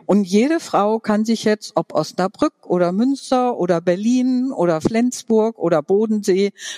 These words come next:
gucken, welchen Postleitzahlen bin ich denn unterwegs? Gibt's da Gruppen, wo ich sagen kann, oh ja, ich will auch mal. Wo bin ich denn gerade? Bin ich irgendwo be-, zu Besuch? Ich guck mal rein. Oh,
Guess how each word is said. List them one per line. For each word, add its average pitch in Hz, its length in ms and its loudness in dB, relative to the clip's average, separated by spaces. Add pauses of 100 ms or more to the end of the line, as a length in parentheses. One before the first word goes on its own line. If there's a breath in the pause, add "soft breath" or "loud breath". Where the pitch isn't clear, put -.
gucken, 269 460 0 (280 loud breath)
welchen 196 340 0
Postleitzahlen 247 920 0
bin 214 160 -2
ich 220 140 -4
denn 196 180 0
unterwegs? 190 720 -2
Gibt's - 260 -4
da 170 160 0
Gruppen, 269 480 -2
wo 247 80 2
ich 226 100 0
sagen 208 240 -2
kann, 190 240 -2
oh 208 120 0
ja, 240 240 2
ich - 160 -8
will 160 120 0
auch - 280 0
mal. 262 280 2 (520 loud breath)
Wo 180 80 2
bin 226 180 2
ich 247 160 -2
denn 220 220 0
gerade? 202 320 0
Bin 190 100 -2
ich 190 140 -2
irgendwo 180 300 0
be-, 185 180 -4
zu - 180 -2
Besuch? 269 460 0
Ich - 180 -6
guck - 240 -2
mal 190 160 2
rein. 220 400 0
Oh, 262 360 2